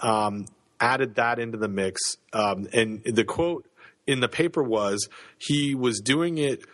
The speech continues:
um, really as an experimentation. He thought that the added sh-, uh, starch in the, um, you know, the added carbs in the, in, in the, uh, potato would speed up fermentation, and he was doing it as, quote, "an experiment."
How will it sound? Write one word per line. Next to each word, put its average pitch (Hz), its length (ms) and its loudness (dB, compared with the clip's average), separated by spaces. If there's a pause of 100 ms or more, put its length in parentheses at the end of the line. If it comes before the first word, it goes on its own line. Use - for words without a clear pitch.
(280)
um, 104 400 2 (340)
really 127 640 0 (200)
as 127 200 2
an 135 80 0
experimentation. 127 840 0
He 147 160 -2
thought 139 400 0
that 139 180 0
the 123 220 0
added 113 440 0
sh-, - 260 -2
uh, 107 180 2
starch 123 600 0 (460)
in 120 220 2
the, 110 540 -2
um, 98 560 0
you 107 120 2
know, 101 140 4
the 113 120 2
added 117 220 0
carbs 113 400 0
in 107 80 -4
the, 101 260 -2
in, 101 340 -4
in 101 220 -4
the, 98 540 -2
uh, 185 220 0
potato 175 500 0 (300)
would 113 240 0
speed - 380 0
up 139 180 -2
fermentation, 107 760 0
and 117 140 0
he 110 80 2
was 104 140 0
doing 123 240 2
it 117 80 2
as, 104 200 2
quote, 110 420 0
"an 110 100 2
experiment." 92 640 0